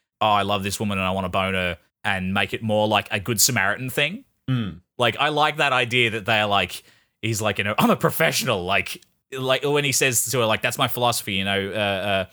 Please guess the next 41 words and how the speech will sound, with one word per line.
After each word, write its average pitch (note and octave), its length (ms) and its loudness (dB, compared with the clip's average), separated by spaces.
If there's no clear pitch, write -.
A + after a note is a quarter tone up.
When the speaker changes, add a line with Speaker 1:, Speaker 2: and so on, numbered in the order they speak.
Speaker 1:
"Drive B2+ 240 2
a - 20 0
lady C3 200 4
to B2+ 40 0
the C3 120 4
airport, B2+ 320 0
she A#2 120 -4
gets A2 180 -2
there B2+ 100 2
with A#2 100 0
all B2+ 160 2
her B2+ 80 2
bags. G#2 380 0
That's, G2+ 200 -2
that's G#2+ 200 -4
what A#2 80 -2
I'm A2+ 100 -2
all A2+ 140 0
about." G#2 320 0
Like, G#2 200 -4
I B2+ 100 2
like C3+ 320 0
that. A#2 340 -2
Speaker 2:
Yeah. G2+ 240 2
Speaker 1:
That's C3 220 0
funny. E3+ 480 -2
Speaker 2:
I B2 120 2
will, D#3 560 2
I've B2 280 0
thought C#3 240 0
of A2+ 300 -6
one B2+ 160 2
other B2+ 240 0
thing A#2 240 0
I G#2 60 0
might G2+ 200 -4
throw A2 260 2
into A2 180 -2
the G#2 120 0
ring G2+ 380 -2
of F2+ 960 -4